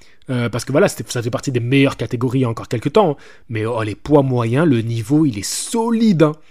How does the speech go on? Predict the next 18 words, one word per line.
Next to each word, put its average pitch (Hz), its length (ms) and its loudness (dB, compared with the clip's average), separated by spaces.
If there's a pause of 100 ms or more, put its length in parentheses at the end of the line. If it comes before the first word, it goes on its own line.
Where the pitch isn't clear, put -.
(240)
Franchement, 196 680 0
euh, 139 180 4
se - 160 -6
faire 160 220 2
un 160 100 2
nom 190 140 2
dans 180 100 4
cette 151 200 -2
caté, 220 460 2 (880)
c'est, 135 440 0 (540)
oh, 190 120 8
il 160 60 8
faut - 160 2
être 131 160 2
bien, 220 320 0
bien 214 220 2
accroché, 208 460 -2
hein. 139 120 -6